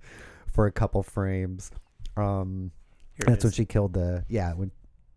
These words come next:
Speaker 1: <laughs> it's so, it's
Speaker 2: It is
Speaker 1: so
Speaker 2: weird.
Speaker 1: weird looking in a movie that otherwise has not done any sort of,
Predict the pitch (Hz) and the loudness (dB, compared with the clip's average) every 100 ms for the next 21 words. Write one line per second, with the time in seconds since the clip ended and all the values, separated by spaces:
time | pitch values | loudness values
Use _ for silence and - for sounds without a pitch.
0 | _ - - _ _ _ _ _ _ - | _ -20 -20 _ _ _ _ _ _ -10
1 | 175 - - 190 - - 466 262 220 226 | 4 4 6 2 2 0 4 6 6 4
2 | 214 - - 190 170 185 185 175 - - | 0 -4 -2 4 4 6 4 0 -6 -18
3 | - - - 160 147 127 127 180 175 180 | -12 -2 6 6 6 0 6 8 10 10
4 | 165 165 143 135 127 120 123 127 135 143 | 8 8 8 6 6 4 2 4 6 6
5 | 143 123 123 127 131 127 123 120 123 107 | 6 4 4 4 4 6 4 4 2 2
6 | 117 120 117 110 120 117 110 - 117 110 | 2 2 0 4 4 4 2 0 0 0
7 | 107 - 110 107 104 101 110 | 0 0 2 2 0 -2 -8